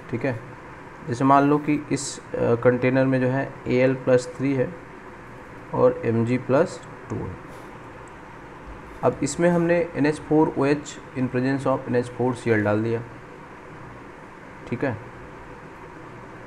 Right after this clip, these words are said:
एन एच फ़ोर ओ एच प्लस एन एच फ़ोर सी एल। तो अब ये जो एन एच फ़ोर सी एल है, ये एन एच फ़ोर ओ एच के डिसोसिएशन को सप्रेस करेगा because of common ion effect, ठीक है ना। तो जो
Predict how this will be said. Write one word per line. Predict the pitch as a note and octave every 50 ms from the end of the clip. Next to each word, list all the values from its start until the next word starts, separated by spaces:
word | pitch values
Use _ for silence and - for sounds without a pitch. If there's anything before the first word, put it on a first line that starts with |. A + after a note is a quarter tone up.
| - - -
एन | - A#2+ A#2+
एच | B2+ B2 -
फ़ोर | - - - B2 C3 C3 - - -
ओ | A#2 -
एच | D#3 - F#3+ D#3+ - - - - - - - - - - - - - - - - - - - - - - - - -
प्लस | - B2+ C3 C#3 C#3 - - -
एन | - A#2
एच | B2+ - - - - -
फ़ोर | A#2+ C3 D3+ - - -
सी | - - - G#2+
एल। | G2+ G2
तो | - - - -
अब | - B2 B2+
ये | C#3
जो | C#3 D#3+ D#3 -
एन | C3+ C3+ D3+
एच | D#3+ D#3+
फ़ोर | - - D#3 D#3 D#3+ D#3+
सी | - - D3 D3+
एल | D#3 D#3 D#3+
है, | D#3+ E3 F3+ - - - - - - - - - -
ये | - C3+
एन | C3+ C#3+
एच | D#3 D3+ -
फ़ोर | - C#3+ D3 D3+
ओ | - B2+ C3+
एच | C#3 C3+ -
के | - D3+
डिसोसिएशन | D3 C3+ B2 - C#3 C3+ C3+ C3+ C3 C3 C#3 C#3
को | C#3+ D#3 D3
सप्रेस | - C#3 C3 - - D#3 D#3+ D#3+
करेगा | - - D#3 D#3 D3 D#3+ E3+ -
because | B2+ B2 - B2+ B2+ C3+
of | C#3+ E3 E3 - -
common | - A#2 A#2 A#2+ A#2 A#2+
ion | C3 E3 A3 A2+ A2+ -
effect, | - B2 - E3 E3 - - - - - - - - - - -
ठीक | A#2+ C3
है | D#3+
ना। | F3 D3 - - - - - - - - - - - - - - - - -
तो | G#2+
जो | A2 A#2+ A2+